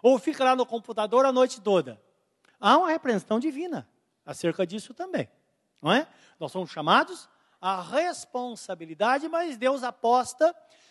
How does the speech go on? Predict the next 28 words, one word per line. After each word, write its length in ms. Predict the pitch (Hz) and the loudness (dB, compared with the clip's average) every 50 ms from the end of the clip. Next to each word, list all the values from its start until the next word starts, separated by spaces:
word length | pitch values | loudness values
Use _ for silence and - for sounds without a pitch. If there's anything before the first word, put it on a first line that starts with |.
| _ _ _ | _ _ _
que 160 | - 254 247 | -6 -6 -4
tenhamos 480 | 247 - 240 240 240 254 262 254 220 185 | -4 -4 -4 -2 -2 -4 -4 -4 -4 -4
equilíbrio 680 | 240 233 - - 226 208 196 220 247 254 202 202 180 | -4 -6 -4 -10 -12 -10 -8 -6 -6 -6 -6 -6 -6
na 100 | 165 160 | -6 -4
nossa 340 | 151 147 143 131 - - 135 | -4 -4 -4 -4 -6 -10 -12
vida. 440 | 117 113 131 127 113 - 110 104 _ _ _ _ _ _ | -10 -8 -8 -8 -8 -10 -16 -20 _ _ _ _ _ _
Até 240 | - 160 - 214 208 | -12 -6 -2 -2 -2
porque 240 | - 185 175 - 220 | -2 -4 -4 -2 -2
está 240 | 214 185 - 208 | -2 -2 -4 -6
escrito: 540 | 196 175 - - - 190 208 208 208 - 214 - _ _ _ _ _ _ _ _ _ _ _ | -6 -6 -6 -6 -6 -4 -4 -4 -6 -10 -16 -18 _ _ _ _ _ _ _ _ _ _ _
"Há 140 | 175 175 175 | -6 -6 -6
tempo 380 | - _ - 165 175 165 170 | -6 _ -8 -8 -8 -10 -14
para 140 | _ - 151 | _ -18 -18
todas 400 | - _ - 170 160 160 151 135 | -14 _ -8 -8 -8 -8 -10 -12
as 160 | 147 139 - | -12 -12 -12
coisas 220 | - 151 143 135 127 | -6 -6 -4 -4 -6
debaixo 400 | 135 123 131 131 120 - - 131 | -8 -8 -8 -10 -10 -12 -14 -16
do 100 | 120 117 | -16 -14
céu." 260 | - - 117 101 - _ _ _ _ _ _ _ _ _ _ _ _ _ _ _ _ _ | -14 -14 -14 -16 -18 _ _ _ _ _ _ _ _ _ _ _ _ _ _ _ _ _
E 80 | 175 165 | -4 -2
para 200 | - 175 175 175 | 0 -2 -2 0
nós, 540 | 175 175 196 214 233 240 - - - - _ _ _ _ | 2 4 4 4 2 0 -4 -12 -16 -18 _ _ _ _
precisamos 340 | - 175 165 202 208 202 - | -12 -8 -6 -6 -6 -6 -4
ter 160 | _ 190 180 | _ -2 -2
esse 180 | 175 - - - | -2 -6 -8 -6
tempo 200 | - 165 147 147 | -6 -6 -4 -6
também, 220 | - 160 185 196 | -6 -6 -6 -8
saber 460 | - - 233 202 185 185 202 233 285 | -6 -6 -4 -2 0 0 0 -2 -4